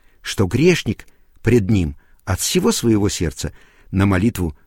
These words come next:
становится". И вот он говорит: "Слушай", перескакиваю, Парфен, "сущность религиозного чувства ни под какие рассуждения, ни под какие проступки и преступления, ни под какие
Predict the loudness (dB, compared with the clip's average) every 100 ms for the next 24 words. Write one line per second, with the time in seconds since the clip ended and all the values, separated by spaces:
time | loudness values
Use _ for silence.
0 | _ _ _ -12 -4 -2 -2 -6 -10 -16
1 | -18 _ _ 0 4 6 6 4 4 4
2 | 2 0 0 -4 -8 _ _ -6 -4 -2
3 | -4 -4 -6 -8 -10 -4 -4 -2 -2 -4
4 | _ _ -20 -20 _ _ -6 0 4 6
5 | 4 2 0 2 4 4 6 6 6 4
6 | 2 2 0 0 0 2 2 2 0 -2
7 | -4 -4 -2 0 0 -2 -2 -2 0 2
8 | 2 2 -2 -14 -20 0 4 4 2 0
9 | 2 2 2 2 2 -2 0 0 0 -2
10 | 0 2 4 6 4 2 0 0 2 2